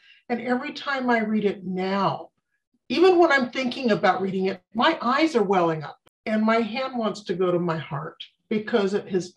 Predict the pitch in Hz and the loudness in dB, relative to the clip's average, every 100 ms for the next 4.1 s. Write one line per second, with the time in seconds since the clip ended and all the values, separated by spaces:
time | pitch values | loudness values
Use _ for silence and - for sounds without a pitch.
0 | - 233 226 - 240 214 - 208 208 196 | -4 0 0 -2 -8 -8 -4 0 0 2
1 | 165 - - 196 202 208 214 170 170 165 | 0 -2 -6 -4 -4 -4 -2 -2 0 0
2 | 165 202 180 156 - _ _ _ - 180 | 0 0 0 -4 -8 _ _ _ -6 -4
3 | 175 160 - - 160 - - - 262 190 | -2 -4 -6 -6 -6 -6 -14 -10 -4 -4